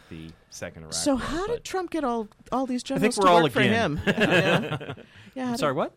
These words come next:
Speaker 3: what?
Speaker 2: how did Trump get all these good, these generals to work for him? That's what I don't quite get, is how did he talk them into serving in these thankless, horrible roles that will only ruin their reputations? Or maybe they
Speaker 3: Patriotism?
Speaker 1: Well,
Speaker 3: Sort of
Speaker 1: look,
Speaker 3: the impulse to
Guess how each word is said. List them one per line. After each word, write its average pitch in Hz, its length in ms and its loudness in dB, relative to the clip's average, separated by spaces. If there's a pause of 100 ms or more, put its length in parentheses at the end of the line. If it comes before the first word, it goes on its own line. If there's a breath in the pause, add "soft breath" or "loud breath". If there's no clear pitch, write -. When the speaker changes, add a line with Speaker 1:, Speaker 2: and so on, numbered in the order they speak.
Speaker 3:
what? 247 100 -10
Speaker 2:
how 311 120 -8
did 440 120 -8
Trump 381 220 -6
get 247 140 -4
all 190 100 -2
these 196 180 -4
good, 220 240 -6 (140)
these 196 320 -6
generals 269 520 -4
to 185 120 -4
work 170 260 -4
for 202 140 -6
him? 175 180 -4
That's 240 260 -4
what 208 120 -4
I 170 120 -2
don't 165 180 -8
quite 160 260 -8
get, 170 200 -4
is 139 140 -4
how 233 140 -6
did 349 140 -4
he 320 120 -2
talk 190 320 -8
them 185 140 -4
into 165 240 -6
serving 160 380 -8
in 151 100 -6
these 139 240 -8 (360 loud breath)
thankless, 247 880 -6
horrible 185 580 -6
roles 175 540 -6
that 147 200 -6 (100)
will 175 180 -2
only 185 220 -2
ruin 180 300 -4
their 165 300 -6 (240)
reputations? 170 800 -8 (360 soft breath)
Or 190 160 0
maybe 190 320 0
they 208 400 -4 (100)
Speaker 3:
Patriotism? 123 760 -8 (840 soft breath)
Speaker 1:
Well, 190 260 -8
Speaker 3:
Sort 120 100 -6
of 127 80 -4
Speaker 1:
look, 135 120 0
Speaker 3:
the 131 100 0
impulse 139 100 -2
to 185 60 4